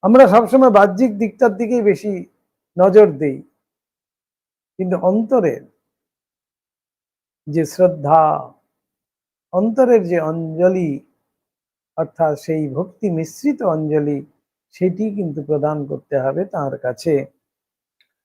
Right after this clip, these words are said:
এইবার ঠাকুর সেই সূত্রে বলছেন, "ব্যাকুলতা হলেই অরুণ উদয় হলো।"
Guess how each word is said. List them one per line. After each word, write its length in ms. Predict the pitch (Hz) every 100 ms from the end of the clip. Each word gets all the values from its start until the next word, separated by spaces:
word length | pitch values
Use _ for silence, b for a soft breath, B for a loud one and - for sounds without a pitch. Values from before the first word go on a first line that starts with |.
| _ _ _
এইবার 360 | 185 196 254 -
ঠাকুর 440 | 180 175 147 139 - _ _ _ _ _ _ _ _ -
সেই 280 | 180 160
সূত্রে 680 | 143 180 147 - 156 135 - _ _ _ _ _ _ _ _ _ 156
বলছেন, 400 | 151 123 - 123 _ _ _ -
"ব্যাকুলতা 600 | 180 185 220 202 190 180
হলেই 640 | 127 147 165 202 269 277 _ _ _ _ _ _ _ _ _ _
অরুণ 640 | 156 170 190 220 247 269 -
উদয় 500 | 170 147 156 170 208
হলো।" 680 | 170 147 151 160 139 123 -